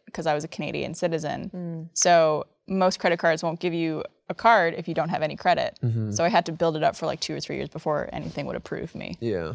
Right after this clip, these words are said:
Speaker 1: which was
Speaker 2: Wow.
Speaker 1: real fun.
Speaker 3: You can, you can find, like, entry-level cards that have, like, low tier benefits. I would say
Speaker 1: Yeah.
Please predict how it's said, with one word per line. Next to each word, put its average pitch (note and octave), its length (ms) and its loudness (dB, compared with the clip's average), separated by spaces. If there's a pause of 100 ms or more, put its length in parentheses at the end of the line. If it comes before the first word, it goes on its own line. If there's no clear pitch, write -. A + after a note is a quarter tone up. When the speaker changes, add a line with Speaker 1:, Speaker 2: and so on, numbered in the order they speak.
(120)
Speaker 1:
which - 180 -10
was - 120 -8
Speaker 2:
Wow. G3 80 -4
Speaker 1:
real D#3+ 120 4
fun. - 280 0 (600)
Speaker 3:
You D3 80 0
can, F3 140 4 (120)
you F#3 100 0
can G3 100 4
find, F3 180 6
like, B2 160 4
entry-level A#2+ 500 2
cards G#2 420 0
that G#2 180 0
have, G#2+ 180 0
like, G2+ 440 -4 (240)
low A#2+ 140 4
tier A2+ 200 -2
benefits. G2 480 -6
I D3+ 80 8
would E3+ 140 6
say D#3+ 220 8
Speaker 1:
Yeah. - 40 2